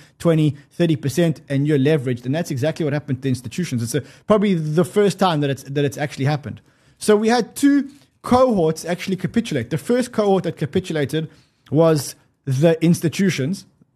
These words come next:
the C-, the people trading, um, C M E futures, uh, a hundred and eight, uh, K in O I contracts with eleven, uh, eleven K close. They closed ten percent of the, of their leverage. The second, uh, cohort that capitulated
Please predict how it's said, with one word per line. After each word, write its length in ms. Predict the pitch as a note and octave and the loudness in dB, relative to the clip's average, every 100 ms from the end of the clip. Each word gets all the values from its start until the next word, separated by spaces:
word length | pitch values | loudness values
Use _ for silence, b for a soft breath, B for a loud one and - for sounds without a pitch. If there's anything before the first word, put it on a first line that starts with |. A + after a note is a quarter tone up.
| _ _ - | _ _ -8
the 140 | D#3 | -4
C-, 240 | - G#3 F#3+ | -2 0 0
the 280 | E3+ D#3+ | -2 -4
people 360 | C3+ - G3+ G3 | -4 -2 -2 -2
trading, 380 | - F3 E3+ D3+ | 0 0 0 -2
um, 340 | C#3 C#3 C3 - | -2 0 -2 -6
C 240 | - F#3 | -4 -2
M 140 | D3+ D3+ | 0 0
E 120 | D#3 | -2
futures, 480 | - C#3 F3+ G3 - _ _ _ | 0 -2 0 -2 -6 _ _ _
uh, 160 | D3 C#3+ | -4 -2
a 80 | E3+ | 0
hundred 460 | F3+ G#3 F#3+ F#3 F#3 B B - | 2 4 2 0 -4 B B -2
and 140 | D#3+ E3 | 0 2
eight, 320 | F3+ - - - | 0 -2 -12 -4
uh, 240 | D3+ D3 C#3+ | 0 0 -2
K 200 | F#3 E3+ | 0 0
in 100 | D3 | 0
O 160 | D#3+ D3 | -2 -2
I 140 | D3+ | -4
contracts 380 | - E3 F3 D3 | -4 -4 -4 -4
with 120 | C#3 | -4
eleven, 380 | D3 D#3 D#3+ D3 | -2 -2 -4 -4
uh, 140 | C#3 C3 C3 _ - | -4 -4 -8 _ -2
eleven 300 | D3 D#3 D#3+ | 0 0 -2
K 140 | C#3+ | -4
close. 260 | - D3+ A#2+ | -2 -2 -2
They 100 | C#3+ | -2
closed 340 | - F#3 F#3 | 0 0 0
ten 240 | - G#3 G3+ | -2 0 0
percent 480 | F#3+ - D3+ C3 - b b D3 | -2 -2 0 -2 -6 b b -2
of 220 | D3+ B2 | 0 0
the, 140 | C#3+ - | -4 0
of 200 | D3 B2 | -2 0
their 140 | C3+ | 0
leverage. 460 | C3+ C3 A2+ D3+ - B B B | 0 -2 -4 -8 -14 B B B
The 80 | F3 | -2
second, 580 | E3+ A#3+ A#3+ A3+ G#3 E3+ b b _ _ | 2 0 2 0 0 -2 b b _ _
uh, 200 | D3 D#3 | 0 2
cohort 480 | - G3 G3 F3 D#3 | 2 2 4 4 0
that 140 | E3 | -4
capitulated 720 | - - F#3 F3 D3 F3 F#3 | -4 -2 0 2 0 -2 -6